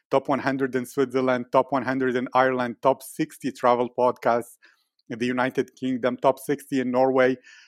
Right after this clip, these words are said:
top fifty in Sweden, top fifty in Canada, top thirty in Italy, top thirty in Spain, top twenty-five on Apple Russia, top twenty on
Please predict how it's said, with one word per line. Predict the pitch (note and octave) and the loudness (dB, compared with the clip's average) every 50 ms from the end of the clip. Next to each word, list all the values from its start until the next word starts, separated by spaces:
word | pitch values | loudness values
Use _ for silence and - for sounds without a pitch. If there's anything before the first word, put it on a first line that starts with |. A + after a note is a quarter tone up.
| _ _ - | _ _ -4
top | C#3+ C3 - - | -4 -4 -2 -4
fifty | - D#3 D#3 - - - C#3 | -4 -4 -4 -4 -4 -4 -4
in | B2+ A#2+ | -4 -4
Sweden, | - - - B2+ C3 C3+ C3 C#3 C3 C3 | -6 -8 -4 -4 -2 -2 -2 -2 -4 0
top | - C#3+ C3 B2+ - | 2 2 2 2 2
fifty | - C#3 - - - C3+ C3+ | 0 -2 0 -2 -2 -2 -2
in | B2+ | -2
Canada, | A#2+ - C3+ B2+ B2+ C3 C3 C3 C3 B2+ - | 0 2 4 4 4 4 2 2 2 2 2
top | - C3 B2+ - | 2 0 0 0
thirty | - - D3+ C3+ B2 - C#3+ C3 | 2 2 2 2 4 2 0 0
in | C3 - | 0 0
Italy, | - C3 - C3+ C3 C3 C3 C3 | -4 -4 -4 -2 -2 -2 -2 -4
top | C3+ - C3+ C3 B2+ - | -2 0 0 0 0 -2
thirty | - C3+ C3 C3 - C3 | -4 -2 -2 -2 -2 -4
in | B2 B2 - | -6 -6 -8
Spain, | - - _ - B2 B2+ B2+ B2+ C3 - _ _ _ _ _ _ _ _ _ _ _ _ - | -10 -8 _ 0 0 0 0 -2 -4 -8 _ _ _ _ _ _ _ _ _ _ _ _ 0
top | B2+ C3 C3+ - - | 2 2 2 0 -4
twenty-five | - A#2+ B2 C3+ D#3+ D3 - C3+ - - B2+ A2+ A2 A#2 B2+ C3 B2 _ _ _ _ _ _ _ _ _ | -6 -4 -2 -2 -2 -4 -6 -6 0 2 4 4 4 4 2 -2 -6 _ _ _ _ _ _ _ _ _
on | B2 B2 B2 - | -6 -6 -4 -2
Apple | - A#2+ A#2+ - B2+ B2 A#2 | -2 -2 0 0 -2 -2 0
Russia, | G#2+ G#2+ A2 A2+ A2+ - - C3+ C3+ C3 - | 2 2 2 2 2 0 0 0 0 0 0
top | C3 B2 - - | -2 -2 -2 -4
twenty | - C3 B2+ B2+ C3 - - | -6 -4 -4 -4 -4 -2 -2
on | B2+ A#2+ | -2 -2